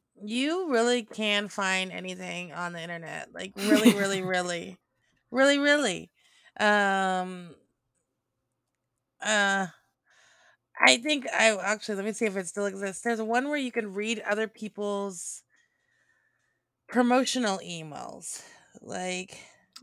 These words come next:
Speaker 2: Ooh, interesting.
Speaker 1: that, like, like, the
Speaker 2: How
Speaker 1: ones
Speaker 2: they
Speaker 1: that,
Speaker 2: design 'em.
Speaker 1: like, yeah.
Speaker 2: Mm-hmm.
Speaker 1: Um, I was just trying to find it. And, you know, um, you can have ones that write blogs. And,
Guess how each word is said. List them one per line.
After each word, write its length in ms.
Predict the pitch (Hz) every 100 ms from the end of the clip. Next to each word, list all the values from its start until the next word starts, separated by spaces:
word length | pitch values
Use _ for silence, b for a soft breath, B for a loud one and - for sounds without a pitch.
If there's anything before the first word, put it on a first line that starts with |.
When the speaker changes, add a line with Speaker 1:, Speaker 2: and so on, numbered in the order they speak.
| -
Speaker 2:
Ooh, 100 | 165
interesting. 440 | 170 185 156 -
Speaker 1:
that, 240 | 220 196 165 - - -
like, 340 | 214 220 202 - - _ 233
like, 260 | 220 202 214 - _ _ _ _
the 140 | 196 233
Speaker 2:
How 160 | 220 180
Speaker 1:
ones 20 |
Speaker 2:
they 140 | 156 147
Speaker 1:
that, 0 |
Speaker 2:
design 380 | 214 190 202
'em. 140 | 202 202
Speaker 1:
like, 100 | - - - _
yeah. 760 | 202 226 254 254 202 180 175 180 _ _ _ _ 175
Speaker 2:
Mm-hmm. 260 | 156 156
Speaker 1:
Um, 560 | 196 196 190 185 190 165 156 _ _ _
I 40 | -
was 100 | 185
just 180 | 180 -
trying 180 | 185
to 60 | 175
find 320 | - 180 180
it. 260 | 175 - - B B B B
And, 380 | 220 202 202 208
you 80 | 202
know, 420 | 190 185 185 175 -
um, 440 | 175 - 165 160
you 100 | 175
can 160 | - 190
have 500 | 185 185 180 180 180
ones 420 | 185 185 185 - -
that 260 | 180 -
write 320 | 185 190 165
blogs. 720 | 240 254 226 185 170 - - 180
And, 280 | 170 170